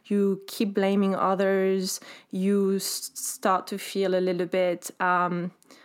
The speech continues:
a sort of overburdening of life. You're not that fulfilled. Then, uh,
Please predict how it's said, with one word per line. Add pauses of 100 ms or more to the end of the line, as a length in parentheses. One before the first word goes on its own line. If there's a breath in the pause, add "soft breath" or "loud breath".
(140 loud breath)
a
sort
of
overburdening
of
life.
You're
not (240)
that
fulfilled. (1080 loud breath)
Then,
uh,